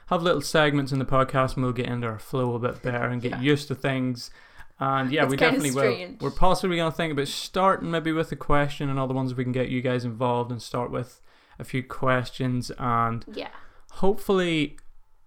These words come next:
Speaker 1: give you some insight into certain things and also our opinions just on various different topics. Could be
Speaker 2: Anything.
Speaker 1: creativity, could be relationships is also
Speaker 2: Oh,
Speaker 1: something we
Speaker 2: relationships,
Speaker 1: probably
Speaker 2: of
Speaker 1: touch
Speaker 2: course.
Speaker 1: on.
Speaker 2: 'Cause we are a
Speaker 1: Um,
Speaker 2: couple, if you didn't already
Speaker 1: we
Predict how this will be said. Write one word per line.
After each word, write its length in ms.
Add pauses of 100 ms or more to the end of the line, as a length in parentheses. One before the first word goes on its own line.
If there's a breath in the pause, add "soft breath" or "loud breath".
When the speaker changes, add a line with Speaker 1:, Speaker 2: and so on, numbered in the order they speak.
(280)
Speaker 1:
give 160
you 60
some 260
insight 600
into 540 (160)
certain 400
things 420
and 140
also 320
our 120
opinions 640
just 380
on 400
various 580
different 320
topics. 560 (380 soft breath)
Could 240
be 160
Speaker 2:
Anything. 160
Speaker 1:
creativity, 920 (200 soft breath)
could 200
be 260
relationships 840
is 100
also 220
Speaker 2:
Oh, 100
Speaker 1:
something 80 (120)
we 80
Speaker 2:
relationships, 220
Speaker 1:
probably 340
Speaker 2:
of 100
Speaker 1:
touch 180
Speaker 2:
course. 220
Speaker 1:
on. 280 (160)
Speaker 2:
'Cause 200
we 100
are 140
a 60
Speaker 1:
Um, 40
Speaker 2:
couple, 380
if 240
you 100
didn't 280
already 340
Speaker 1:
we 40